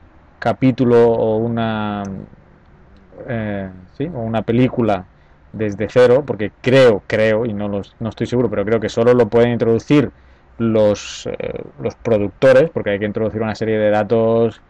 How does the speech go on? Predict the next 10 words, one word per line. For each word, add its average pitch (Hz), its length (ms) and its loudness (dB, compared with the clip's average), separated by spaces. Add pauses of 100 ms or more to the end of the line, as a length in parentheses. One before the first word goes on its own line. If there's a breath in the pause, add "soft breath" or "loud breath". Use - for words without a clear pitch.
(460 soft breath)
mm, 101 680 -8
demasiado 107 540 -2
técnicos, 113 580 -2
como 104 220 -8
el 95 60 -8
presupuesto 104 880 -4
y 95 60 -8
todas 101 280 -4
esas 107 160 -8
cosas, 113 380 -10